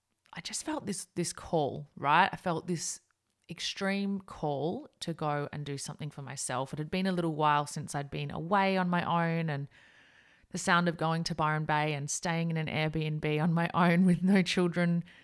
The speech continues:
sounded pretty epic. And so I went along to this course, and it was amazing. It was an absolutely beautiful weekend.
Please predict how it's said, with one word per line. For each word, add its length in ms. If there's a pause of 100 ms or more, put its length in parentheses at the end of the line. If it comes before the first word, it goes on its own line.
(220)
sounded 400
pretty 240
epic. 500
And 240
so 580 (500)
I 100
went 320
along 320
to 120
this 160
course, 640
and 400 (500)
it 160
was 160
amazing. 560
It 100
was 160
an 180
absolutely 600
beautiful 440
weekend. 640